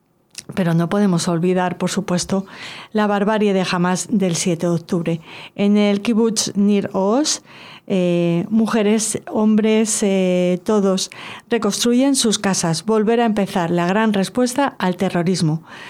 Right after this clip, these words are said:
Em, bueno, pues aquí tienen ese vídeo en el que se ve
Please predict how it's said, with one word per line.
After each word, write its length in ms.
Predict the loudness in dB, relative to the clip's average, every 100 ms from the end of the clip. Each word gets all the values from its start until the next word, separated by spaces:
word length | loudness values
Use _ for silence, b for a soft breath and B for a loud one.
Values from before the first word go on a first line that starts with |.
| B B B
Em, 560 | -2 0 2 2 2 2 0
bueno, 420 | 0 2 2 0
pues 300 | 0 -2 0
aquí 260 | -2 -2 -2
tienen 480 | 0 2 2 2 0
ese 340 | -2 0 0
vídeo 340 | 2 2 2 2
en 80 | 2
el 120 | 0
que 140 | -2
se 140 | 0 0
ve 240 | 0 0